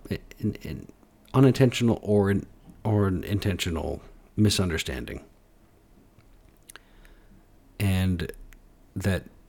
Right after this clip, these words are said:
teacher-centeredness is always interpreted, I think, in terms of what we might call a straw or a hollow man kind of fallacy. Two,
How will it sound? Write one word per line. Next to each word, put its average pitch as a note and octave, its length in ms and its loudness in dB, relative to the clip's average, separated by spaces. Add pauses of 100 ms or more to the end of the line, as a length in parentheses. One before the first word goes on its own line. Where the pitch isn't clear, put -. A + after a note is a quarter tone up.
(140)
teacher-centeredness G2+ 880 2
is E2 380 -4 (160)
always F#2 720 2
interpreted, E2+ 680 -2 (540)
I G#2 140 2
think, C#2+ 360 -6
in F2 180 -4
terms F#2 280 -2
of E2 200 -8 (160)
what F2 120 -6
we F#2 40 -2
might F2 180 -4
call - 220 -4
a - 40 -6
straw F#2 460 -2 (180)
or F2 140 -4
a D#2+ 60 -2
hollow F#2+ 460 -2
man E2+ 400 -4 (400)
kind E2 200 -6
of D#2 60 -6
fallacy. - 640 -6 (3500)
Two, A2+ 320 6